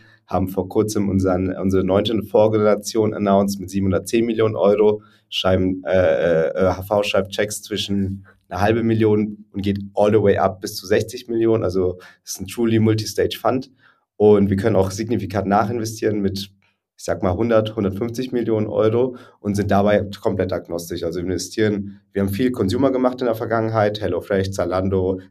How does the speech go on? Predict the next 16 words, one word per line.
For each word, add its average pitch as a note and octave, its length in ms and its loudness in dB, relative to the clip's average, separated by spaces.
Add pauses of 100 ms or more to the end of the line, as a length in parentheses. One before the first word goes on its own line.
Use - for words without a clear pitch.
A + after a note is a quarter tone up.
Delivery G2 380 2
Hero, F#2+ 460 2
ne, A#2 180 2
Flixbus A2 540 0
kennt G#2+ 260 -2
man, A2 320 -2 (340)
äh, G2 240 4
sind G#2 240 2
aber, G2+ 500 4
ähm, G2 240 4
auch G2 160 0
sehr G2+ 280 2
breit G2 260 0
eben - 180 -2
auch E2+ 160 -4
aufgestellt, F#2 680 -4